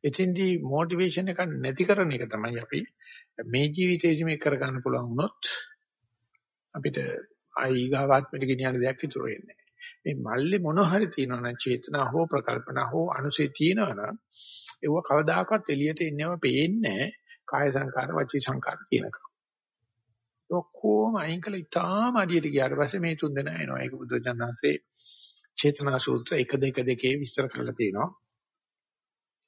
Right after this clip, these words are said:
ඒක නිසා ඒක හරියට අල්ලගත්ත, ආ, ආර්තර් ෂෝපෙන්හාවර් කියන ඒ ජර්මන් විද්‍යාඥ දාර්ශනිකයා කිව්වා යමක් හිතුවොත් what you,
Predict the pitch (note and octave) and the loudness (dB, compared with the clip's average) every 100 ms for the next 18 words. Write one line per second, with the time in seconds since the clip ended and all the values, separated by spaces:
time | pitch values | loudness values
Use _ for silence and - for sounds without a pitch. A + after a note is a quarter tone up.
0 | - C#3 C3+ C3 B2+ - D#3+ G#3+ F#3 D3+ | -4 -2 -2 -4 -4 -2 0 2 2 0
1 | C#3 B2 C#3 C#3 - C3+ C#3 D3 C3+ - | -2 -2 -2 -2 0 4 4 4 0 0
2 | D3+ B2 _ _ _ _ _ _ _ _ | 0 -2 _ _ _ _ _ _ _ _
3 | _ _ _ - - - - G#2 G2+ E2 | _ _ _ -18 -18 -8 -4 -2 -2 -4
4 | - F2 F#2+ G2 - _ _ - A2+ B2 | -8 -10 -12 -14 -18 _ _ -8 -4 -2
5 | B2+ C#3 C#3 F#3 C#3+ B2 A#2 A2 G#2+ F#2+ | 2 2 2 0 2 2 2 -2 -4 -4
6 | F3 - _ _ _ _ _ _ _ _ | -6 -8 _ _ _ _ _ _ _ _
7 | _ - A#2 A#2 C#3+ D3+ D#3+ C#3+ C3+ D#3 | _ -6 -6 2 4 4 2 0 0 0
8 | C3 A2+ A#2+ A#2 A#2 A#2 A#2 A#2+ C#3 F3 | 0 -2 -4 -4 -4 -4 -2 0 0 0
9 | F3+ C#3+ A#2 A#2 B2+ D#3+ C3 C3+ D3+ D#3 | -2 -4 -4 -2 0 0 -2 -2 -4 -4
10 | - - C3+ A#2+ F3+ A3 B3+ _ _ - | -10 -8 -8 0 4 4 2 _ _ -20
11 | - _ _ _ _ _ _ _ _ _ | -20 _ _ _ _ _ _ _ _ _
12 | _ - A#2+ A#2 _ B2+ | _ -8 -6 -8 _ -2